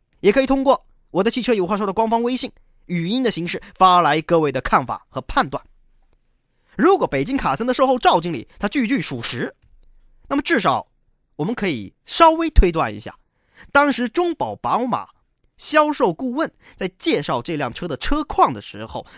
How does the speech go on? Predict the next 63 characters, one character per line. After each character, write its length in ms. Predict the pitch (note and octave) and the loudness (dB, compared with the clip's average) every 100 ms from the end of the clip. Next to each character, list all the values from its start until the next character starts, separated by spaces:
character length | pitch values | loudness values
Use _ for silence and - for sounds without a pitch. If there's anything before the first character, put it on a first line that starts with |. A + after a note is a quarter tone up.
| - | -8
存 200 | D#3 G3 | -6 -2
在 220 | G3 B2+ - _ | -2 -4 -10 _
故 320 | - E4+ F3 F#3 | 0 2 2 -4
意 200 | D#3+ - | -8 -6
隐 160 | D3 A#2+ | -8 -6
瞒 500 | G#2 G#2 G#2+ F#3 - _ _ - | -8 -8 -6 -6 -8 _ _ -8
信 400 | - D#4+ F3 C3+ | -6 -4 -4 -4
息 400 | - B3+ C#4 - _ _ _ - | -4 -4 -6 -12 _ _ _ -12
这 100 | G3 | -8
可 300 | - D#3 A2+ | -4 -2 -4
能 180 | A2+ | -4
性 200 | F3+ D#4 | -6 -6
啊 80 | C3+ - _ _ - | -8 -14 _ _ -4
就 100 | D#4+ | -2
会 100 | C4 | 0
小 500 | - - D3 F#2+ F#2+ | -2 -2 -2 -4 -4
一 120 | D3 | -6
些。 260 | B2+ D#3 F#3+ _ _ _ _ - | -4 -6 -8 _ _ _ _ -10
各 120 | C#3 | -8
位 80 | A#2 | -8
怎 80 | |
么 60 | G2+ | -10
看 180 | C3 B2 | -10 -10
呢？ 60 | - _ _ _ _ - | -14 _ _ _ _ 2
但 140 | A#3+ | 2
是 100 | A3 | 2
黄 220 | F3+ A#3 | 0 0
女 100 | G#3 | 0
士 120 | F3 | -4
当 160 | G3 G#3 | -4 -4
时 120 | F3 | -4
却 120 | F3 | -6
跟 140 | E3+ E3 | -4 -6
我 100 | A#2 | -8
这 80 | B2+ | -10
么 80 | |
说， 280 | A2 A2+ G#2+ _ _ _ _ _ _ _ - | -12 -12 -12 _ _ _ _ _ _ _ -2
销 200 | C#4+ D4 | 0 2
售 140 | C#4 | 0
顾 120 | C#4 | 2
问 140 | C#4 C4 | 2 2
当 80 | C4 | 0
时 80 | |
卖 120 | C4+ B3 | 0 0
她 100 | B3 | 0
车 120 | B3+ | 0
的 100 | A3+ | 0
时 60 | F#3 | -2
候 60 | |
就 120 | G3+ | -4
说 180 | F#3+ G3 _ | -4 -6 _
这 100 | - | -8
里 80 | D#3 | -6
有 120 | B2 | -6
刮 180 | A#2 E3+ | -2 -2
过， 180 | F3+ - _ _ _ _ _ _ - | -2 -8 _ _ _ _ _ _ 0
然 100 | F#3 | 2
后 40 | |
基 80 | A3 | 2
本 120 | A#3 | -2
就 60 | A#3 | 0
没 120 | |
了。 100 | E3 | 0